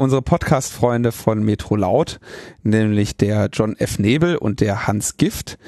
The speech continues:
haben sich vor, ich glaube, zwei Jahren, äh, ins Wendland begeben, um dort, äh, zu berichten, mit, in Form von Podcasts,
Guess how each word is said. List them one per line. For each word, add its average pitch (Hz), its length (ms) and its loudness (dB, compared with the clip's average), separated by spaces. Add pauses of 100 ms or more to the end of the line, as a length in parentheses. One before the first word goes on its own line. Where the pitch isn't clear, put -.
(400)
haben 131 400 2
sich 120 380 0
vor, 113 480 0
ich - 160 -4
glaube, 110 340 0
zwei 113 440 0
Jahren, 147 640 0 (480)
äh, 110 600 2 (1300)
ins 123 500 0
Wendland 123 500 0
begeben, 110 640 -2
um 113 360 2
dort, 113 460 0
äh, - 240 0
zu - 200 0
berichten, 113 640 0 (760)
mit, - 560 0 (120)
in 110 200 0
Form 107 220 0
von 107 200 -2
Podcasts, - 840 -2